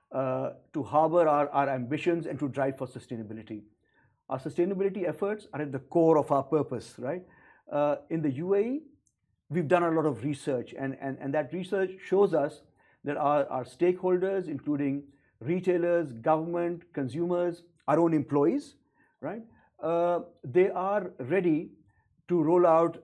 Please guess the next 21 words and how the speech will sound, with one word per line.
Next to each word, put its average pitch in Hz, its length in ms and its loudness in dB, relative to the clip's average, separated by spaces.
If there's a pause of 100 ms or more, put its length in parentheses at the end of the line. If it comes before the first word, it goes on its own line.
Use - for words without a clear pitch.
our, 139 280 4
our 135 180 0
recycling 156 640 -4
program 185 520 0 (300)
and 147 120 -4
our 143 120 0
education 156 560 -2
program, 151 460 -4 (360)
which, 156 320 -4
which 151 200 -6
sees 180 200 -2
us 180 140 0
collect 170 480 0
and 135 160 -8
recycle 147 600 -2
rainbow 160 320 0
tins, 135 440 -4 (360)
uh, 117 320 -8
from 147 220 -4
tea 185 180 -4
shops. 131 400 -4